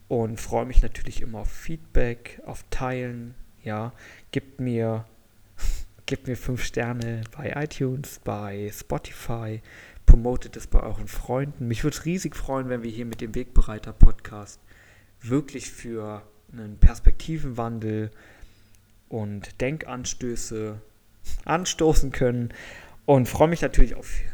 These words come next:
jede Nachricht. Von daher wünsche ich euch alles Gute.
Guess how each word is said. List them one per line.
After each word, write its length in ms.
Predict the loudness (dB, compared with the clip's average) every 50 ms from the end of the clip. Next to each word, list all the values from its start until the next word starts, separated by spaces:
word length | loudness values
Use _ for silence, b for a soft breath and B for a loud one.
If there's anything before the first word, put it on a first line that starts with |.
| -4 -8 -14 -16 -20 -14
jede 340 | -8 -4 -2 -2 -2 -2 -4
Nachricht. 560 | -6 -8 -8 -10 -12 -12 -12 -16 -20 -20 -20 -18
Von 220 | -12 -8 -8 -2
daher 480 | -2 -2 -2 0 -2 -2 -2 -2 -2 -4
wünsche 220 | -4 -4 -4 -6
ich 120 | -8 -8 -8
euch 280 | -8 -8 -10 -10 -10
alles 260 | -10 -10 -10 -10 -12 -10
Gute. 480 | -10 -10 -10 -4 -4 -4 -4 -4 -8